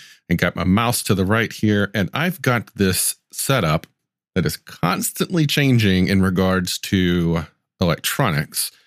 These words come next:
that currently consists of two laptops that are <laughs> kind of on top of each other.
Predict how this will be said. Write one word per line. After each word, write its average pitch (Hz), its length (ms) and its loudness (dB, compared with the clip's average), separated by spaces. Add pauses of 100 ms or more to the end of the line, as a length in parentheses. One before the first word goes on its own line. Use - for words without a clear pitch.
(220)
that - 160 -2
currently 120 400 0
consists - 720 0
of 82 420 0 (140)
two 151 320 2
laptops - 880 -2 (340)
that 104 280 0
are 101 500 2 (140)
<laughs> - 640 -4
kind 185 300 0
of 147 140 0
on 123 160 4
top 117 240 -2
of 139 100 0
each 175 140 2
other. 220 280 -2